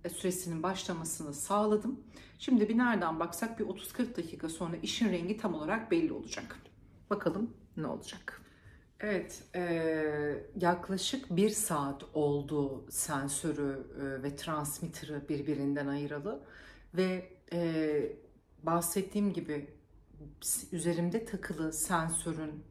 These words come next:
ilk on günlük için kullandığım sensörün kodu bende zaten duruyordu. Bunu çöpe atmamıştım. Yeniden tanımladım sensörü, e, ve, e, bir saat boyunca herhangi bir uyarı almadım.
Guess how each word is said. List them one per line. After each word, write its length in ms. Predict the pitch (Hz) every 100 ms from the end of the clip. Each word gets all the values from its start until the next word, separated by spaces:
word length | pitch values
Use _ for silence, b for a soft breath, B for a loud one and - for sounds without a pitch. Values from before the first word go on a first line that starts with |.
| -
ilk 240 | 202 196 -
on 240 | 190 202 202
günlük 400 | 175 165 156 -
için 280 | - 180 156
kullandığım 640 | - 156 151 151 151 151
sensörün 560 | - 190 175 - 147 151
kodu 280 | - 170 151
bende 300 | 165 165 165
zaten 520 | 165 139 139 143 143
duruyordu. 420 | 160 165 151 139 -
Bunu 140 | 156
çöpe 280 | - 180 -
atmamıştım. 720 | 156 160 202 208 208 - 226 226 B B B B B -
Yeniden 500 | 208 196 165 139 139
tanımladım 640 | - 165 175 175 175 208
sensörü, 880 | 208 202 196 196 - 196 196 208 220 -
e, 60 | 175 165 165 160 160 156 147
ve, 260 | 196 220 B B B B B B -
e, 320 | 170 160 156
bir 160 | 208 269
saat 600 | - - 190 190 - -
boyunca 600 | 190 208 214 190 202 214 - - -
herhangi 600 | 180 175 208 254 214 196
bir 180 | 202 -
uyarı 320 | 175 185 202
almadım. 520 | 170 160 156 - 143